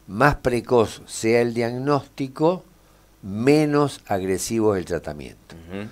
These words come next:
Speaker 1: Lo ideal es llegar en un estadio, en una etapa, para que me entiendan, en que tenemos la chance de hacer cirugía, porque el tratamiento del cáncer de mama, vuelvo a repetir, es una enfermedad heterogénea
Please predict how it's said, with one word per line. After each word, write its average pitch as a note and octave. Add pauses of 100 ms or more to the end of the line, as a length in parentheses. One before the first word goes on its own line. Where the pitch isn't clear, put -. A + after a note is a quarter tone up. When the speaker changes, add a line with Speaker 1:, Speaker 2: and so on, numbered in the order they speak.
(160)
Speaker 1:
Lo F#2+
ideal A#2
es A#2
llegar F#2 (140)
en E2+
un G2
estadio, F#2
en F2
una G#2
etapa, F#2
para D#2+
que D#2 (400)
me D#2+
entiendan, E2+ (500)
en F#2
que G2
tenemos A#2
la G#2
chance A#2+
de G2
hacer A2
cirugía, C3+ (540)
porque F2
el E2
tratamiento G2
del F#2+
cáncer G#2+
de F#2+
mama, A#2
vuelvo F#2
a F2+
repetir, E2+
es A2
una E2+
enfermedad E2
heterogénea A#2+